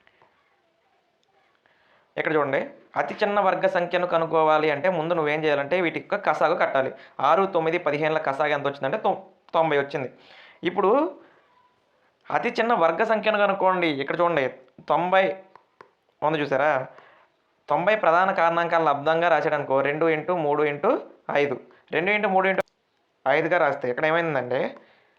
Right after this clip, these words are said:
తొంభై ఈ పై లెక్కలోనే చేసాం. తొంభై పరిపూర్ణ వర్గం అవుతుందా? తొంభై పరిపూర్ణ వర్గం అవుతుందా? మళ్ళీ ఇప్పుడు అదంతా ప్రాసెస్ చేయలేం కదా. తొంభై పరిపూర్ణ వర్గం అవ్వట్లేదు. ఎందుకు అవ్వట్లేదు? తొంభైని ఎలా రాసుకున్నాడు?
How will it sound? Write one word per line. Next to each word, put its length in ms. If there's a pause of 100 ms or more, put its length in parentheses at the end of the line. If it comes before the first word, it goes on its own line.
(220)
తొంభై 400 (520)
ఈ 40
పై 200
లెక్కలోనే 340
చేసాం. 280 (800)
తొంభై 400
పరిపూర్ణ 400
వర్గం 220
అవుతుందా? 520 (420)
తొంభై 260
పరిపూర్ణ 360
వర్గం 200
అవుతుందా? 360
మళ్ళీ 200
ఇప్పుడు 120
అదంతా 160
ప్రాసెస్ 320
చేయలేం 160
కదా. 160 (380)
తొంభై 220
పరిపూర్ణ 380
వర్గం 240
అవ్వట్లేదు. 580
ఎందుకు 220
అవ్వట్లేదు? 400
తొంభైని 320
ఎలా 100
రాసుకున్నాడు? 580